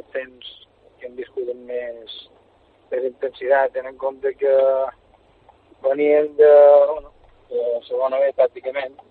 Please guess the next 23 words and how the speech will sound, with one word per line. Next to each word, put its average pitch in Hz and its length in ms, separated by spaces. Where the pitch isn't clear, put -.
Havíem 135 240
ascendit 139 480
a - 80
segona 143 400
el - 640
primer 127 320
any, - 200
i, 131 140
bueno, 120 180
esperàvem, 143 560
diguem, 147 320
un 151 160
any, 147 300
no - 80
que 165 80
havíem 170 220
mantenir 175 420
molt, 175 240
però 160 160
tenim 170 160
un 170 80
any 160 160
tranquil. 143 460